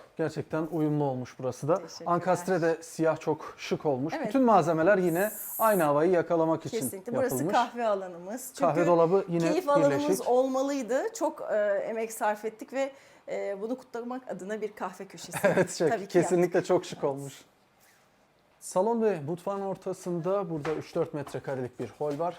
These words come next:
Speaker 1: Simetrik iki tane oda mevcut. Ortada da evin ana banyo tuvaleti görünüyor. Yine burada da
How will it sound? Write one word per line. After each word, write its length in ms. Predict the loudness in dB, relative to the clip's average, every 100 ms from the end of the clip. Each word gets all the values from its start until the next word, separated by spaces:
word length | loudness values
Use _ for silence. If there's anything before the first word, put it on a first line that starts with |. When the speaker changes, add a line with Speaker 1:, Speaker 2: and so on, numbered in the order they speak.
| -10
Speaker 1:
Simetrik 600 | -8 -6 -6 -6 -8 -8
iki 220 | -8 -6
tane 400 | -4 -4 -4 -8 -12 -12 -6
oda 200 | -4 -2
mevcut. 300 | -2 -4 -6 -4
Ortada 420 | -2 -2 -4 -4
da 100 | -6
evin 340 | -8 -6 -6 -8 -18 -10 -4
ana 260 | -2 -2
banyo 240 | -2 -2 -6
tuvaleti 580 | -4 -6 -6 -2 -2 -2 -10 -16 -2
görünüyor. 400 | 0 2 -2 -6 -12 -20 _ -4
Yine 260 | -2 -2 0
burada 320 | -2 0 -2
da 180 | -2